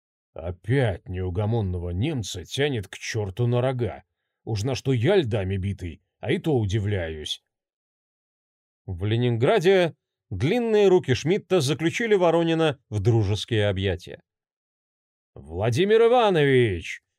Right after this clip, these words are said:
дорогой вы наш, приехали! Знал,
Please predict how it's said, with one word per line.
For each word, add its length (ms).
дорогой 540
вы 140
наш, 560
приехали! 1400
Знал, 1000